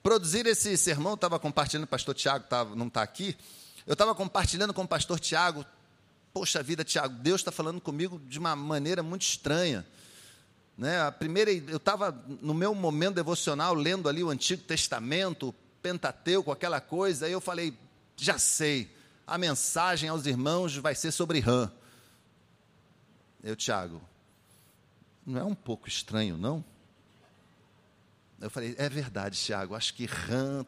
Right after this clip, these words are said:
tá um pouco difícil." E aí eu continuei lendo e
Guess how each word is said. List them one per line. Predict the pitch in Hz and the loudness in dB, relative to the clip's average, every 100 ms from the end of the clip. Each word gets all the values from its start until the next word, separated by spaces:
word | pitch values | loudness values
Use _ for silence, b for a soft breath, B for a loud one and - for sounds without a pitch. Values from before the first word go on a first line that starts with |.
| - | -6
tá | 123 | -6
um | 123 | -6
pouco | 113 - 123 - | -8 -8 -8 -8
difícil." | 113 - - 110 - - - B B B B | -10 -8 -4 -2 -2 -4 -6 B B B B
E | 147 202 | 0 2
aí | 202 | 4
eu | 240 208 - | 2 -2 -4
continuei | - 233 - 208 233 | 2 4 6 6 6
lendo | 208 196 240 247 226 | 8 8 8 6 2
e | 240 233 | 2 2